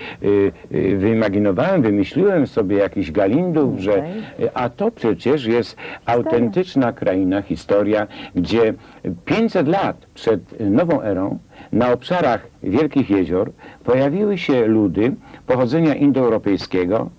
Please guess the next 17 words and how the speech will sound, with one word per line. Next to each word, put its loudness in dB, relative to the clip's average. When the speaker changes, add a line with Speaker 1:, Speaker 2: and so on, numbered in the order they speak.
Speaker 1:
podobne 2
jak -2
Celtowie, 2
y, 0
k-, -12
tylko 0
tysiąc 0
lat 0
później, 2
y, -2
gdzie, 0
y, 2
w -2
różnych 2
obszarach -2
nabrały 2
specyficznych -2